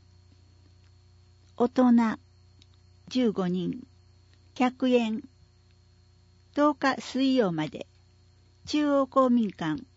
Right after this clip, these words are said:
電話、零八四八六四二一三七。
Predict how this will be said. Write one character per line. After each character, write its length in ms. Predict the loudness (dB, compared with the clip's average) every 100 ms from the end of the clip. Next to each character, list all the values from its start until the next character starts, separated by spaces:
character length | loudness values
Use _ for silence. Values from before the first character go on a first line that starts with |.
| _
電 340 | 4 6 6 4
話、 280 | 2 -2 -12 _
零 220 | 0 2 2
八 260 | -2 -4
四 220 | -4 -4
八 420 | -6 -6 -6 -10 -10 -6
六 320 | -4 -2 -2
四 340 | 0 -2 -6 -4
二 340 | 0 2 2
一 200 | -2 -6
三 300 | -6 -4 -4
七。 360 | -4 -6 -8 -12